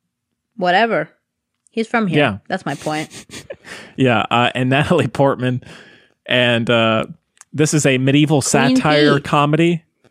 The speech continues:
Speaker 2: Yeah, and I think there's been, I've seen f-, discussions about it or articles about it where it's considered to be one of the worst comedies of all time.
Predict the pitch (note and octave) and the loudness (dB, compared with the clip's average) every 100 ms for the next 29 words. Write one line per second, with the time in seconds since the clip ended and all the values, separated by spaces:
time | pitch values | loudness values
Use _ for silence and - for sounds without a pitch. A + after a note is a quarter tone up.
0 | _ _ _ _ C3 B2 A2+ G#2+ - C3+ | _ _ _ _ 0 2 2 0 0 0
1 | B2+ B2 A#2+ - - _ _ _ _ _ | 2 0 -2 -6 -18 _ _ _ _ _
2 | _ - - - D3 D3+ G3 F#3 E3+ D#3 | _ -20 -20 -12 -4 -2 0 0 2 2
3 | - - _ _ C#3 E3+ E3+ C3 _ - | -2 -14 _ _ -2 0 2 -2 _ -6
4 | C3+ - D#3+ B2 - _ _ - C3 - | -4 0 0 0 -4 _ _ -6 -4 -2
5 | C#3+ B2 - B2 A#2 A#2 A#2+ A2 - A#2+ | -2 -2 -2 0 2 2 2 0 -2 -2
6 | A2+ A#2 B2 B2+ - A#2+ B2 A2 A2+ A#2 | 0 2 2 2 0 0 0 -2 0 0
7 | A#2 A#2+ A2 - A#2+ - C3 B2+ - C3 | 2 0 0 -2 -2 0 0 0 0 0
8 | B2+ B2+ B2 A#2 A#2 B2 - - A#2+ C3+ | 2 2 0 0 0 0 -2 -2 0 0
9 | B2+ A#2 A#2 B2+ - B2+ C#3 D#3 | -2 -2 0 -2 -2 -2 -2 -4